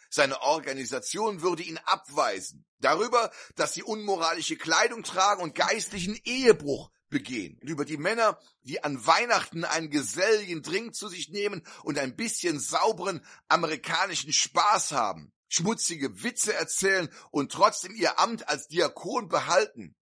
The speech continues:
Ihr wisst, dass diese Dinge falsch sind, aber es ist wie in den Tagen von Lot.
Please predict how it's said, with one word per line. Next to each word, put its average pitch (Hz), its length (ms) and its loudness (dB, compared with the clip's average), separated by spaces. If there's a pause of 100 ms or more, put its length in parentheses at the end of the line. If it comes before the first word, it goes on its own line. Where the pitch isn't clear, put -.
Ihr 131 240 -8
wisst, - 260 -6 (300)
dass - 240 -2
diese 196 340 -2
Dinge 175 300 -6
falsch 170 500 0
sind, 185 260 -4 (240)
aber 139 200 4
es 131 100 -4
ist 147 300 -8
wie 180 140 -8
in 151 100 -6
den 156 160 -6
Tagen 131 360 0
von 190 300 -2
Lot. 233 540 0